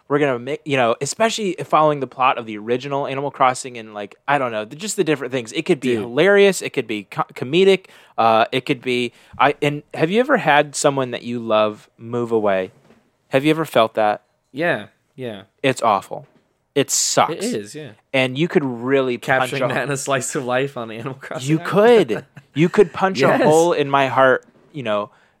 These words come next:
Speaker 1: the size of Tom Nook's shop if you were, could pull that emotion off. And Blathers and, like, the different things,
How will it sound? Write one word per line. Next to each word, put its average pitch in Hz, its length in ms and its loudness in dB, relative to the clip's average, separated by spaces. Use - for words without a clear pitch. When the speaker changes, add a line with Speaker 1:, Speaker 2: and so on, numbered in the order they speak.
Speaker 1:
the 131 140 -2
size 127 340 4
of 120 140 -2
Tom 123 280 2
Nook's 117 220 -10
shop 107 380 0
if 123 180 -10
you 113 460 -2
were, 131 260 4
could 120 180 -2
pull 123 200 4
that 110 180 2
emotion 107 420 -4
off. 101 340 -6
And 110 180 -4
Blathers 139 800 4
and, 110 220 -12
like, 104 220 -10
the 123 100 -6
different 127 280 -8
things, 117 200 -8